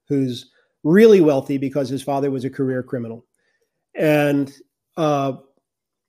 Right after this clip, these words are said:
he's the guy you hire if, if your loved one is taken here or abroad, and you just wanna get them back. And, uh, unlike, it's, I don't know if people know this, but the, the F B I hostage rescue team, which is a,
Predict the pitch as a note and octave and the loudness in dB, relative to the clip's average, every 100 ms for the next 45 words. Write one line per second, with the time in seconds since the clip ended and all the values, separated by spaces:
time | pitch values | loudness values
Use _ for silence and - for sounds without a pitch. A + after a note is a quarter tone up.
0 | _ _ _ _ G3 F#3 F#3 - G#3 A3 | _ _ _ _ -12 -10 -12 -2 0 0
1 | A3+ G3+ G3+ G3 F3 E3+ G3 F3 C#3 C3 | 0 0 2 2 0 -2 0 0 -2 -6
2 | A#3+ D#3+ - - _ E3 D3 - _ D3+ | -6 -6 -6 -14 _ -8 -8 -10 _ -8
3 | D3+ D3+ D#3+ D#3 D3+ C#3+ - E3+ C#3+ C#3 | -6 -2 -2 -2 -4 -4 -2 0 0 -4
4 | D#3 D#3+ D#3 E3 F#3+ F#3 F3 A#2 G#2+ C#3+ | -8 -4 -4 -4 -6 -8 -8 -10 -10 -16
5 | _ _ _ _ _ _ _ G#4 E3 D#3 | _ _ _ _ _ _ _ -4 0 2
6 | D3 C#3 - D3+ E3 F3 C3 D#3 D3 C3+ | 0 -4 -8 -4 0 0 2 0 0 -4
7 | C3+ C3+ A#2+ A2 G#2+ _ _ _ _ _ | -6 -8 -10 -12 -14 _ _ _ _ _
8 | D#3 C3+ C3 B2+ B2+ - _ _ _ - | -8 -6 -8 -10 -14 -18 _ _ _ -12
9 | C#3+ C#3 C3 D#3 G3+ B3 F3 C#3+ C3 - | -8 -8 -8 0 0 2 2 0 -4 -14
10 | _ _ _ _ _ _ _ _ _ _ | _ _ _ _ _ _ _ _ _ _
11 | _ _ - F3 A3 E3 D3+ C3 E3+ C3+ | _ _ -6 -4 -2 -2 -2 -2 -4 -2
12 | C3+ D3 B2 - - C#3 - D#3+ C#3+ E3+ | 0 0 -2 -10 -8 -8 -8 -8 -8 -8
13 | - C#3+ C#3+ D#3 F3+ E3+ D3 C#3+ C#3 C#3+ | -10 -8 -4 -2 -2 0 2 0 -4 -6
14 | C3+ B2 C3+ B2+ C3+ B2 C3+ C3 - - | -8 -8 -8 -8 -12 -12 -12 -14 -16 -10
15 | C#3 C3+ B2 | -8 -8 -8